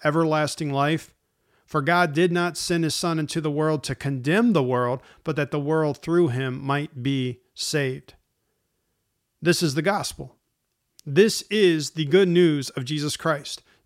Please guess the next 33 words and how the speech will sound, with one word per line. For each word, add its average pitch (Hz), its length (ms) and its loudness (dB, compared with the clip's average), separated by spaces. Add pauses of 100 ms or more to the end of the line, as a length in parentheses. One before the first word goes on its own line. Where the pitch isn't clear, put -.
Do 185 280 2
not 175 420 0
blow 165 260 2
it 156 80 2
off. 139 440 -2 (520)
There 170 180 4
is 156 140 0
nothing 185 440 0
more 175 200 4
important 160 440 -2
than 151 120 0
this 143 200 0
truth. - 520 2 (1040)
And 147 100 0
I 151 40 2
want 170 180 4
to 170 40 6
say 180 380 0
that 156 300 -4 (680)
if 151 160 -6
you're 160 120 2
listening 185 640 2 (720)
and 139 120 -4
you'd 151 140 -2
like 165 260 2
more 160 240 0
information 160 1000 -2 (100)
about 131 320 -4
how 165 460 -2
to 160 480 0
genuinely 160 920 0
be 147 300 -2
saved, 160 920 -4